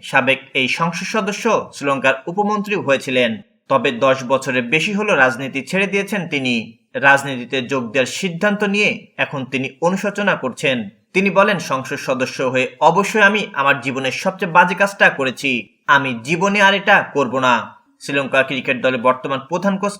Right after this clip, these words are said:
আরও বলেন, "ক্রিকেটের কথা যদি বলেন, খেলোয়াড় এবং কোচ দুই ভূমিকাতেই অনেক চ্যালেঞ্জ রয়েছে, তবে আমি দীর্ঘ সময় ধরে ক্রিকেট খেললেও আগে কখনো কোচ হয়নি, কাজে এটা বেশি চ্যালেঞ্জিং।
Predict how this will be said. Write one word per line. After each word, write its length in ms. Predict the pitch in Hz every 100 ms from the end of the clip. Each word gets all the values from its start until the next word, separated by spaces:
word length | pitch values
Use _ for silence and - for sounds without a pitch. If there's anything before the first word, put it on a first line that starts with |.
| -
আরও 180 | 269 190
বলেন, 400 | 196 208 139 98 - -
"ক্রিকেটের 440 | 139 127 139 131 -
কথা 240 | 160 196
যদি 200 | 185 185
বলেন, 360 | 190 202 196 117 -
খেলোয়াড় 380 | - 180 202 196
এবং 280 | 175 180 196 190
কোচ 240 | 208 190
দুই 260 | - 135 127
ভূমিকাতেই 540 | 165 175 180 202 208 -
অনেক 320 | 180 202 - _
চ্যালেঞ্জ 380 | 147 135 131 127
রয়েছে, 500 | 127 123 143 123 107 _ _
তবে 320 | - 139 123 127
আমি 180 | 131
দীর্ঘ 300 | 120 135 160
সময় 380 | 208 - 196 202
ধরে 220 | 185 196
ক্রিকেট 480 | 170 143 127 170 170
খেললেও 360 | - 196 202 165 -
আগে 220 | 156 180 196
কখনো 340 | 190 202 190
কোচ 300 | - 139 127 120
হয়নি, 500 | 139 131 127 113 - -
কাজে 320 | 135 123 131 - -
এটা 200 | 175 202
বেশি 260 | 190 214
চ্যালেঞ্জিং। 680 | 190 147 139 131 131 123 117